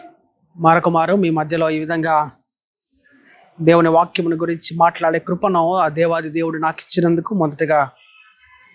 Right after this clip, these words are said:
ఆ కృపగలిగిన దేవునికి నా వందనాలు తెలియజేస్తూ ఉన్నాను. గడిచిన కాలం అంతట్లో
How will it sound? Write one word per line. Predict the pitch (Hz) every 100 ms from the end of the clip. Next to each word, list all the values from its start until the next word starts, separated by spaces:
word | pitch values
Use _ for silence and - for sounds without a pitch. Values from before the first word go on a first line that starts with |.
| _ - - _ -
ఆ | 147
కృపగలిగిన | 180 190 196 185 170
దేవునికి | 160 185 175 160 165 151 151 - _
నా | 156
వందనాలు | 147 160 165 160
తెలియజేస్తూ | - 151 147 147 143 - 143
ఉన్నాను. | 143 147 - _ _ _ _ _ - - 339 _ _ _ _ _ _ _ 196 170
గడిచిన | 165 180 175
కాలం | 175 170 160
అంతట్లో | 160 170 190 226 -